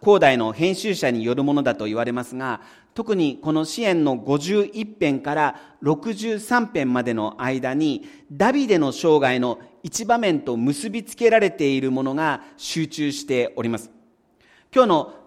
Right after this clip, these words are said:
詩編五十一編の表題には、このように記されております。「指揮者のためにダビデの賛歌。」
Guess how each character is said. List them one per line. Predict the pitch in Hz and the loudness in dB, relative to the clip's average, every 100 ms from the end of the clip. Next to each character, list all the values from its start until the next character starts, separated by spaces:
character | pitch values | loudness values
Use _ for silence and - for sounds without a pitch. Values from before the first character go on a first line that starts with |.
| - | -18
詩 | 214 - | -10 -2
編 | 185 143 | 0 2
五 | 143 151 | 2 2
十 | 165 | 2
一 | 190 208 214 | -2 -4 0
編 | 143 | 0
の | 123 - | 0 0
表 | 143 | 0
題 | 139 139 | 2 2
に | 139 | 0
は、 | 127 120 135 - | 0 -2 -6 -4
こ | 233 | 0
の | 269 | 2
よ | |
う | 214 | 2
に | |
記 | - 135 120 | 0 -4 -2
さ | 120 | -4
れ | |
て | 104 | -4
お | |
り | 98 | -8
ま | 101 | -10
す。 | - _ _ _ _ _ _ _ _ _ _ _ | -14 _ _ _ _ _ _ _ _ _ _ _
「指 | - - - | -8 -6 0
揮 | |
者 | 220 | 2
の | 170 | 2
た | 139 127 | 2 0
め | |
に | 120 98 - _ _ _ _ | 0 -4 -10 _ _ _ _
ダ | 120 160 | 0 0
ビ | 165 | 2
デ | 156 | 0
の | 165 170 | 2 0
賛 | - 120 104 | -2 -6 -6
歌。」 | - | -8